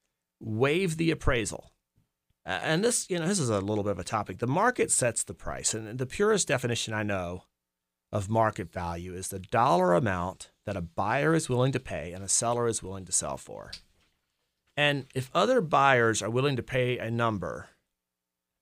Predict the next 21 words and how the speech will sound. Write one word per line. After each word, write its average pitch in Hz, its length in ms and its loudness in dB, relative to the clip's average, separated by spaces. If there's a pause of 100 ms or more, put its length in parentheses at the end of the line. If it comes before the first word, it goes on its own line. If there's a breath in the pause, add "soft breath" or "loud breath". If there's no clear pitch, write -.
just - 200 2
because 226 320 2
you're 226 120 2
cash 220 340 0
heavy 110 200 2
doesn't 139 300 2
mean 175 140 2
a 143 40 0
seller's 175 360 2
gonna 117 180 0
discount 135 540 2
their 156 220 4
number 123 420 4
for 117 180 -6
you. 156 320 -2
The 90 220 -6
market's 147 360 -4
setting 139 240 0
this 104 140 -4
price 165 280 -2
here. 80 200 -8